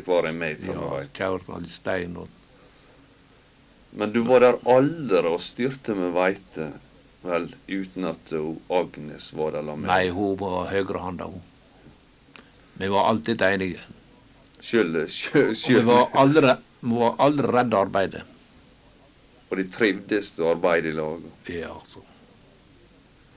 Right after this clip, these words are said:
Speaker 2: Det var nå den tida, det er ikke sånn som nå, når de skal gjøre noe, så må de absolutt ha seg en gravemaskine. For de kan ikke ta til en sjef, vel. Disse yngre har vel,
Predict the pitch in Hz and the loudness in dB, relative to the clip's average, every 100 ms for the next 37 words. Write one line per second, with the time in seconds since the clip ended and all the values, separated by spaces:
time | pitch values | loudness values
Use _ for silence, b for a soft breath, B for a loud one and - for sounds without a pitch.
0 | B B B B - - 151 233 190 190 | B B B B -18 -4 2 4 6 6
1 | 180 175 175 165 160 175 156 160 175 180 | 4 6 6 6 4 2 0 0 0 0
2 | 175 175 170 160 151 147 147 139 156 156 | 2 4 4 4 2 4 2 4 4 6
3 | 160 156 143 160 147 143 143 139 143 151 | 6 4 2 2 0 4 6 6 4 2
4 | 147 139 139 131 131 131 123 123 131 135 | 0 4 4 4 2 4 2 2 4 2
5 | 95 90 - - - - - B B B | 2 -4 -10 -20 -20 -20 -20 B B B
6 | - 127 123 120 139 - 143 139 131 120 | -4 0 0 0 -2 0 0 2 0 2
7 | 127 - 104 113 113 B B B B B | 0 0 0 0 -2 B B B B B
8 | - 139 147 151 156 156 143 147 151 147 | -6 -2 2 2 2 2 2 4 2 2